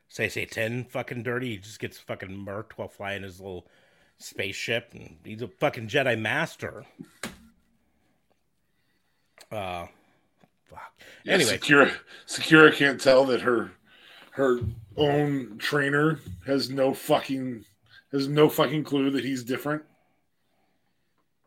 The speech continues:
Speaker 2: Just, meh.
Speaker 1: Yeah.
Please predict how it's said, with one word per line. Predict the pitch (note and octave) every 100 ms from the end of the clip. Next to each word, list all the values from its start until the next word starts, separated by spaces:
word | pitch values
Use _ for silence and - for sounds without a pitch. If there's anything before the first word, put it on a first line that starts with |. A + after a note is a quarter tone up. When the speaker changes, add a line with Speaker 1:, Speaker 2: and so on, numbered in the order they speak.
| _ _ _ _ -
Speaker 2:
Just, | G#2+ - _ -
meh. | G#3+ G3 F3 _ _ _ _ _ _ _ _ _ _ _ _ _ _ _ _ _ _ _ _ _ _ _ _ _ _ _ _ _ _ _ - - - - - _ _ _ _ _ _ _ _ _ _ _ _ _ _ -
Speaker 1:
Yeah. | F2+ D2+ -